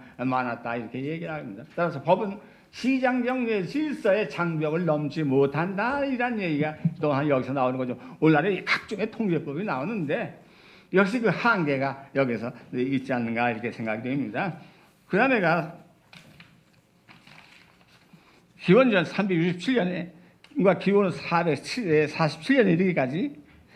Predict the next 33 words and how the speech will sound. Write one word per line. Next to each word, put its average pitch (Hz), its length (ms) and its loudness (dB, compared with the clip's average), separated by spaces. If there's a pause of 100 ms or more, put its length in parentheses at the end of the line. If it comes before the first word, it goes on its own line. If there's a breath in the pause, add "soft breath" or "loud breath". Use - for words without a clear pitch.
(180 loud breath)
약 214 140 6
사백 156 400 0
년날, 120 300 -4
사백 131 320 -4
년간 113 240 -8 (400 loud breath)
고르쇠에 202 540 6
관한 247 300 2
법률이지 220 640 0 (100)
무려 185 240 2 (240 loud breath)
스물여덟 277 600 6
개나 190 240 0
제정이 147 400 0
되었어요. 135 460 -6
스물여덟 139 480 0
개. - 80 -8
고르쇠, 160 380 4
고르쇠만 165 560 0
규제하기 151 400 0
위한 147 160 2
법률이 143 460 0 (340 loud breath)
로마의 208 480 6
자유시장 240 640 -4
경제 190 280 0
하에서 156 460 0 (280 loud breath)
빈부의 262 460 4
격차가 156 420 -4 (220 loud breath)
고르쇠로 170 540 4
인한 185 140 -2
사회경제 143 540 -2
병폐가 127 500 -2 (260 loud breath)
극심했음을 226 840 2
말해주는 139 400 -6
거죠. 139 200 -10